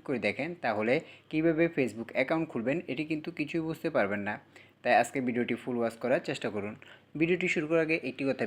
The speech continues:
ভিউয়ার্স, এখনও যারা যারা রায়হান টেক চ্যানেলটি সাবস্ক্রাইব করেননি তারা রায়হান টেক চ্যানেলটি সাবস্ক্রাইব করে পাশে থাকুন এবং পাশে থাকা বেল আইকনটি on করে দিন যাতে আমাদের পরবর্তী ভিডিওগুলি আপনার কাছে পৌঁছে যায়। তো চলুন মূল ভিডিওতে যাওয়া যাক। ভিউয়ার্স, Facebook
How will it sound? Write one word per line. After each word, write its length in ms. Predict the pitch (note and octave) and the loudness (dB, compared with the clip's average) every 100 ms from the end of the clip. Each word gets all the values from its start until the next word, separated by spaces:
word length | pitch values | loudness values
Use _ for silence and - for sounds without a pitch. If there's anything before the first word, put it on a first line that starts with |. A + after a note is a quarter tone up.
| G#2+ | 2
ভিউয়ার্স, 280 | A2+ D#3 - - | 4 4 2 -2
এখনও 200 | C#3+ D#3+ D#3 | 0 0 2
যারা 140 | D#3 D3 | 2 2
যারা 160 | D#3 D#3 | 2 4
রায়হান 220 | B2+ A2+ G#2+ | 4 2 0
টেক 120 | A#2 - | -4 -2
চ্যানেলটি 260 | B2 A#2 A#2 | -4 -4 -4
সাবস্ক্রাইব 280 | C3 - E3+ | -4 -4 -2
করেননি 260 | B2+ A2 C3+ E3+ | 0 2 0 -2
তারা 160 | B2 A2+ A#2 | -2 0 2
রায়হান 220 | A#2+ C#3 D3 | 2 0 -6
টেক 120 | D#3+ | -8
চ্যানেলটি 240 | D#3 D3 D3+ | -6 -6 -6
সাবস্ক্রাইব 280 | D#3+ D3 D#3 - | -6 -4 -6 -2
করে 100 | E3 D#3+ | -2 0
পাশে 180 | A2+ G#2+ | -2 -2
থাকুন 200 | A#2+ C#3 D#3+ B2+ | -6 -4 -4 -4
এবং 120 | A#2+ A#2 | -4 0
পাশে 200 | A#2+ D#3 D#3+ | 0 -2 -4
থাকা 160 | E3 D3+ | -2 -2
বেল 140 | B2 A2 | -2 -2
আইকনটি 280 | A2 A#2 A2 G#2+ | -2 -4 -4 -2
on 80 | C3+ D#3 | -2 0
করে 120 | D3+ A2+ | 0 2
দিন 120 | C#3 F#3 - - C3 | -2 -4 -12 -6 0
যাতে 160 | A#2+ C3 | 2 2
আমাদের 220 | A#2 A2+ - | 2 0 4
পরবর্তী 360 | C#3+ D#3+ E3 E3 D#3 | 4 4 2 0 0
ভিডিওগুলি 400 | D#3 D#3 D#3+ E3+ C3+ | 0 -2 0 0 0
আপনার 240 | A2+ - A#2 | -2 -2 0
কাছে 180 | A2 A2+ E3+ E3+ | 0 2 0 2
পৌঁছে 260 | B2 - G2+ | 0 0 -2
যায়। 140 | G2 G2+ - - _ | -2 -2 -10 -20 _
তো 60 | D#3+ D3+ | -6 2
চলুন 240 | E3 C#3+ E3 | 4 4 2
মূল 100 | D3 A#2 | 0 0
ভিডিওতে 300 | A#2 A#2+ E3+ D#3 | 0 0 0 2
যাওয়া 160 | A#2 G2+ G2 | 4 4 0
যাক। 120 | F#2+ - - - - B2+ | -4 -10 -20 -20 -8 2
ভিউয়ার্স, 320 | B2+ A#2 - - - _ _ _ _ _ | 6 6 4 -6 -20 _ _ _ _ _
Facebook 480 | E3+ E3+ E3 F3+ F#3+ | 4 4 4 4 2